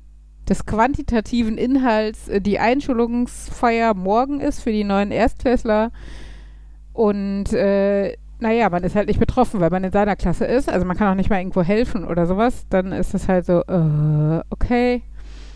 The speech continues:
hören wir uns halt jetzt brav und höflich an. Gott sei Dank gab's leckeres Buffet und man ging dann halt zur Not zwischendurch mal dahin.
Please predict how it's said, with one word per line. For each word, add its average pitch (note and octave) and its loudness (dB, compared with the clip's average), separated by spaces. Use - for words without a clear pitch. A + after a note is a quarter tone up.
hören F3+ 2
wir F#3 2
uns F#3+ 0
halt F#3+ 2
jetzt F#3+ -2
brav F3 2
und F#3+ -6
höflich F3+ 0
an. C#4+ 2
Gott G#3 2
sei G#3 0
Dank F3+ 0
gab's F#3+ 2
leckeres G#3 0
Buffet G3+ 0
und F3 -6
man E3+ -6
ging E3 -8
dann D#3 -2
halt E3 -6
zur F3 -2
Not E3 -2
zwischendurch F3 -2
mal D#3+ -2
dahin. F3 0